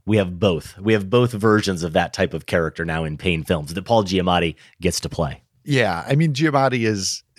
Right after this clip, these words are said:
Speaker 2: he's in his schlubby sweet spot here, but
Speaker 1: Mm-hmm.
Speaker 2: I don't think we should just take that for granted, right? That
Speaker 1: Right,
Speaker 2: it's,
Speaker 1: no.
Speaker 2: uh, uh, yeah, he's, he's just incredible. And how about Dominic Sessa?
Speaker 1: I know.
Speaker 2: I mean, uh,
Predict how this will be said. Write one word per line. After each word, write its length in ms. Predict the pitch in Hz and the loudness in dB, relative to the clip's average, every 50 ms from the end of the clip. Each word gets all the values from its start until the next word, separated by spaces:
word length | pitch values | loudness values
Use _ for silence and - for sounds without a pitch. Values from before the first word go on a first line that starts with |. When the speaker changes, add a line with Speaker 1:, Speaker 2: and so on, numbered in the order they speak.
| - - - - - _ _ - | -18 -18 -18 -20 -20 _ _ -10
Speaker 2:
he's 380 | 147 120 135 170 165 135 - | -8 -2 0 0 2 2 2
in 100 | 185 175 | 0 0
his 300 | 139 110 139 139 127 113 | 2 0 2 2 2 0
schlubby 580 | - - - - 117 117 117 113 127 120 110 104 | 0 -4 -4 -2 0 0 0 2 0 0 0 0
sweet 420 | - - - - 107 110 117 127 | 0 -2 -2 -2 -2 -2 -4 -2
spot 360 | - - - 139 135 143 135 | -4 -2 0 0 0 0 -2
here, 260 | - 156 156 151 156 151 | 0 0 2 2 2 2
but 220 | 127 - 127 90 | 2 2 2 2
Speaker 1:
Mm-hmm. 240 | 80 101 104 104 123 135 - - | 4 2 2 2 2 0 -2 -2
Speaker 2:
I 80 | 143 143 | 0 2
don't 160 | 151 160 147 | 2 2 0
think 160 | 175 139 147 | -2 0 0
we 100 | 139 135 | 0 0
should 180 | - - 139 113 | 0 0 -2 -2
just 180 | - 117 - - | -2 -4 -2 0
take 180 | 131 123 - | -2 -2 0
that 140 | - 98 90 | 0 -4 -4
for 100 | - - | -2 -4
granted, 520 | 95 - 127 156 170 123 98 - - 76 - - | -4 0 0 0 2 0 -2 -4 -8 -14 -10 -2
right? 260 | - 107 107 131 143 - | 0 2 2 2 0 0
That 100 | - 104 | 0 2
Speaker 1:
Right, 220 | 98 123 160 151 | 2 2 2 2
Speaker 2:
it's, 260 | 139 - - - - | 2 0 -2 -2 0
Speaker 1:
no. 180 | 196 214 208 175 139 | 2 2 2 4 2
Speaker 2:
uh, 220 | 135 127 127 135 - - - 139 | 0 -2 -2 -4 -10 -10 -8 -8
uh, 120 | 143 147 151 - | -8 -8 -8 -10
yeah, 360 | 160 147 160 151 127 90 80 | -8 -2 0 2 2 2 0
he's, 380 | - - - 135 123 113 - - - - - - - - - _ _ _ _ | -2 0 2 2 2 2 0 -4 -6 -10 -18 -18 -20 -20 -20 _ _ _ _
he's 280 | - - - 135 120 - | -12 -4 -2 -2 -2 0
just 260 | - - 170 160 - | 0 0 0 0 0
incredible. 540 | 170 151 - - 123 107 104 104 98 95 117 | -2 -2 -2 0 0 2 2 0 0 0 0
And 120 | 117 117 | 0 0
how 280 | 120 117 - - 165 202 | 0 -2 -2 -2 0 0
about 260 | 202 165 135 101 90 - _ | 2 2 0 0 -2 -6 _
Dominic 440 | - 104 98 117 135 139 117 98 - | 0 2 2 4 4 2 0 0 -4
Sessa? 560 | - - - 95 110 123 - - 73 67 76 - _ - - - | -4 -4 -2 -2 -2 -2 -2 -4 -6 -8 -12 -16 _ -20 -10 -4
Speaker 1:
I 120 | 101 95 92 | 0 2 2
know. 200 | 92 95 92 - - | 4 2 0 0 0
Speaker 2:
I 80 | - 123 | 0 2
mean, 320 | 123 123 117 113 107 107 - - | 2 2 2 2 0 0 -2 -2
uh, 140 | 139 147 | -2 -2